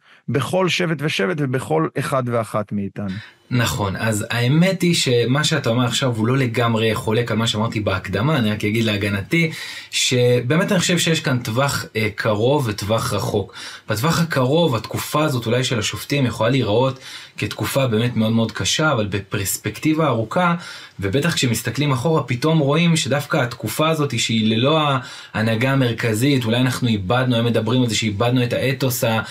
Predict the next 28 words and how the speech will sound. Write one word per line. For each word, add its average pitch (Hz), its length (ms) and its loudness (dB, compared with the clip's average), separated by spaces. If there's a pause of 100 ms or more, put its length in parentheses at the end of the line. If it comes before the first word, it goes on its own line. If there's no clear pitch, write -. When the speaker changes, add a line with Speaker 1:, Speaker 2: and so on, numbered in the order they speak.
(260)
Speaker 2:
המרכזי, 117 640 2
דוקטור 113 300 0
יוסי 113 200 0
לונדין 139 340 2
היה 120 120 2
פה 113 100 -2
ואמר 107 280 2
שאנחנו 104 240 -2
צריכים 131 200 0
לחזור, 120 760 0 (340)
אה, 117 180 2 (140)
וללמד, 120 720 2
אה, 117 220 2
ציונות 127 680 2
ולדבר 110 360 2
על 131 60 2
התחדשות 127 480 0
ציונית, 131 460 2
כי 113 60 -2
אנחנו 110 220 -4
חייבים 123 240 0
משהו 131 180 0 (560)
שיחבר 120 580 2
מחדש 135 440 0
את 123 120 -2
העם, 117 240 0
לא 123 240 4
לחזור 147 460 2